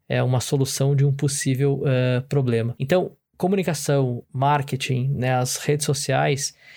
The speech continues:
é, integrados, né, num C R M com toda essa metodologia, facilitam e muito o processo de vendas. E também facilita para o,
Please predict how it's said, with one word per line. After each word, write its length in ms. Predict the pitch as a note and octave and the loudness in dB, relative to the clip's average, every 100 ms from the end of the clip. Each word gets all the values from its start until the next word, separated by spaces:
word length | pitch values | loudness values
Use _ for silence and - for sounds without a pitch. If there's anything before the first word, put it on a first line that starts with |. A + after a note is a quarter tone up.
| - _ | -20 _
é, 340 | C3 B2 B2 - | -2 0 0 0
integrados, 1160 | D3+ D3+ C#3 A#2+ B2+ D#3 F3 C3+ B2 - - - | 0 0 -2 0 0 0 0 -2 -4 -6 -8 -4
né, 300 | B2 A#2 - | 2 2 2
num 200 | C#3+ C#3 | 0 2
C 140 | - | 2
R 120 | C3 C3 | 2 2
M 160 | B2 B2 | 0 -2
com 180 | - | -2
toda 320 | C3+ C#3+ D#3 D3+ | 0 0 0 0
essa 180 | C#3 | 0
metodologia, 720 | C3+ B2 B2 C3 A#2 B2+ D#3+ - - - - _ | 0 0 0 0 2 2 0 -2 -12 -20 -20 _
facilitam 920 | - C3+ - C#3 C#3+ F3+ F#3 E3+ - _ - | 0 0 2 2 2 0 -2 -4 -8 _ -2
e 160 | F3+ | 0
muito 720 | F#3+ F3 E3 F3 F#3+ - C#3+ - | 2 2 2 2 0 -2 -4 -2
o 60 | C3+ | 0
processo 560 | C#3 B2+ - B2+ - | 0 0 0 -2 0
de 100 | C3+ | 0
vendas. 340 | A#2+ A2+ A#2 - | 2 0 -2 -2
E 80 | F#3 | -2
também 320 | A#3 E3+ G#3 | 0 0 0
facilita 560 | - E3 - D3 F#3 D#3 | 0 -2 0 0 0 -4
para 480 | - F3+ A3+ A#3+ - | -2 0 0 -2 -2
o, 320 | D3+ F#3 | -2 0